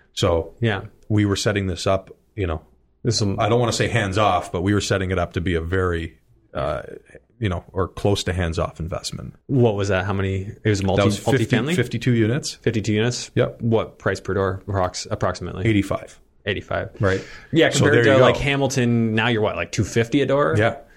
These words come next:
Speaker 2: And now rent-wise, in Hamilton, on your average door, you can get, what, like, seventeen hundred, eighteen hundred,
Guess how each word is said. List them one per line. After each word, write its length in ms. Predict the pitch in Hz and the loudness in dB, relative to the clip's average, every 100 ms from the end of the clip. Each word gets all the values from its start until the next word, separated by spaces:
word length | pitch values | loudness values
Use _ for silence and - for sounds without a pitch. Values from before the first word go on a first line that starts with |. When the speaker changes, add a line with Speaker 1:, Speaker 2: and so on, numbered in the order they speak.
| - _ _ _ _ - | -20 _ _ _ _ -2
Speaker 2:
And 100 | 131 | 0
now 120 | 123 | 2
rent-wise, 840 | 107 110 127 123 113 101 101 95 | 2 2 2 2 0 0 0 -4
in 60 | 107 | -2
Hamilton, 640 | 104 120 117 113 110 107 107 | 0 2 0 0 0 0 0
on 220 | 98 104 | 0 0
your 160 | 101 | 2
average 400 | 98 98 98 95 | 2 0 -2 -4
door, 300 | - 104 98 | 0 2 2
you 160 | 95 98 | 0 -4
can 160 | - 98 | -4 0
get, 320 | 98 90 - - | 0 -2 -8 -20
what, 400 | 98 98 95 85 | -16 -10 -6 -6
like, 180 | 82 87 | -6 -8
seventeen 540 | - - 98 92 92 92 | -6 -4 -2 -2 -2 -2
hundred, 480 | 95 101 98 101 | 0 0 0 0
eighteen 300 | 95 90 - | -2 -4 -6
hundred, 540 | 90 95 98 98 98 | -4 -2 0 0 -2